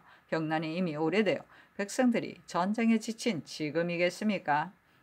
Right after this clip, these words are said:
반드시 응모하려는 자가 없을 것입니다.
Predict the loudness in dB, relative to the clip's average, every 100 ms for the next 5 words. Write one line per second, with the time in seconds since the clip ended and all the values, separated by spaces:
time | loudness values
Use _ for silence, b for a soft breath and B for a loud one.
0 | b _ 2 2 2 -2 -2 0 2 4
1 | 4 6 6 6 6 4 4 2 8 8
2 | 8 4 2 0 0 -4 -6 -10 -12